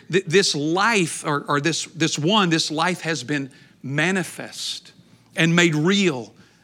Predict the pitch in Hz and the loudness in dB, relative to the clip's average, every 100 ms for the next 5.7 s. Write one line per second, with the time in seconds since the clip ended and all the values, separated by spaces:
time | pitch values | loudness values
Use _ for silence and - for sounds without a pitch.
0 | _ 151 156 170 131 156 - 190 - 170 | _ -4 -2 -2 0 -2 0 -2 -4 -6
1 | 143 185 240 - 143 139 185 _ _ _ | 0 -2 -2 -4 -4 -4 -8 _ _ _
2 | _ _ 151 147 123 202 196 - 185 151 | _ _ -6 -4 -2 0 -2 -2 -2 -4
3 | 170 170 220 160 - 170 160 180 190 208 | -4 -4 -6 -8 -2 0 0 -2 -6 -10
4 | - _ _ _ _ _ _ _ - 151 | -18 _ _ _ _ _ _ _ -4 0
5 | 175 208 190 165 190 - | 2 2 2 2 2 0